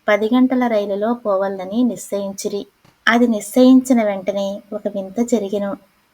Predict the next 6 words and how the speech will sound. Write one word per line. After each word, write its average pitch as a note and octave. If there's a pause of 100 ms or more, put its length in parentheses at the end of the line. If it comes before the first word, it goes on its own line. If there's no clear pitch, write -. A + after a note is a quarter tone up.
(260)
బాబా G#3
యొక్క G#3+
పెద్ద G#3
పటము A#3
మీది G#3
తెరను G3+